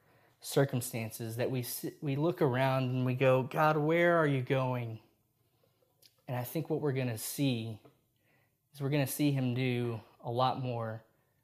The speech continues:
than what he, we think he can. Because what we tend to do in our humanity is we make rational solutions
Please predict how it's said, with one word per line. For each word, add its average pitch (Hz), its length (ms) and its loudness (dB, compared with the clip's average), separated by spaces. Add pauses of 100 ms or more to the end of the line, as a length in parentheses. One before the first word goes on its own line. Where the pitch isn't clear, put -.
(140)
than 123 120 -4
what 104 180 -4
he, - 240 -12
we 120 80 -6
think 123 320 -10
he 117 80 -8
can. 104 400 -12 (1200)
Because 139 180 0
what 127 160 4
we 190 180 4
tend 131 220 -2
to 120 60 0
do 113 320 -2 (880)
in 131 100 0
our 120 120 0
humanity 120 760 0 (680)
is 131 200 -2
we 117 340 0 (220)
make 147 400 2
rational 131 540 2
solutions 120 960 -6